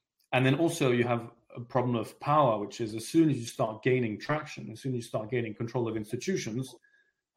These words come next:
you have to stay, psychologically speaking and philosophically speaking, a dissident.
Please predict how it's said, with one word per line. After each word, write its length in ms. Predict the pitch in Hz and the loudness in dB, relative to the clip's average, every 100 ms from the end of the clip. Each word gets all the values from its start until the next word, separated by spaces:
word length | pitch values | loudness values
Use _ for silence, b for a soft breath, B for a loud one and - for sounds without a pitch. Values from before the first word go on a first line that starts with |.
| _ | _
you 280 | - 147 147 | -6 4 6
have 260 | 160 185 - | 6 4 0
to 60 | 143 | -8
stay, 400 | - 147 135 123 | 2 4 6 2
psychologically 760 | - 135 127 139 143 139 120 | 0 2 4 2 2 0 -4
speaking 580 | - 113 104 - 107 110 | -8 -8 -8 -10 -10 -10
and 160 | 113 104 | -10 -6
philosophically 580 | 127 117 165 - 143 - | -4 -2 -2 -4 -8 -8
speaking, 400 | - 110 - 220 | -10 -12 -10 -10
a 40 | 123 | 2
dissident. 560 | 339 339 - 120 _ | 2 2 -4 -8 _